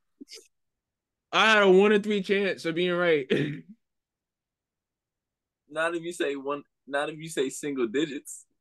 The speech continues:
Speaker 1: Yeah, I said they brought it within six, five, four, no, six, four, dang, y'all, six, four, five. One of them numbers,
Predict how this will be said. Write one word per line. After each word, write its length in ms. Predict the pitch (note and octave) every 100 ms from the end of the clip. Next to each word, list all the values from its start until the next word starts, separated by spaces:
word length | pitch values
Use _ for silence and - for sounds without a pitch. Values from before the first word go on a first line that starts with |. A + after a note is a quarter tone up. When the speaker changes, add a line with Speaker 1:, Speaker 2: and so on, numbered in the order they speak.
| _ _ _ _ _ _ _ _
Speaker 1:
Yeah, 240 | - F#4 E3
I 60 | F#3
said 540 | - G#3+ G3+ D#3 A#2+
they 100 | D#3
brought 260 | C#3 E3 F3+
it 80 |
within 400 | E3 D#3+ F3 D#3+
six, 460 | C#3 - D#3+ - -
five, 400 | - D#3 F3 E3+
four, 320 | - C3 D#3+ -
no, 260 | C3+ D3
six, 540 | B2 - - F#3 F3+ - - -
four, 320 | E3 E3 - -
dang, 360 | - D3 B3 G#3
y'all, 180 | G3+ B3+ - - _
six, 320 | - F3 D#3+
four, 480 | - - D#3 E3 D#3
five. 520 | - D3+ E3+ E3+ G3 _ _ _ _ _ _ _ _ _ _ _ _ _ _ _ _ _ _ _ _ _ _ _ _ _ _
One 240 | - D#3+ G#3+
of 60 |
them 160 | G#3 F#3
numbers, 600 | F3+ G3+ A3 A#3 -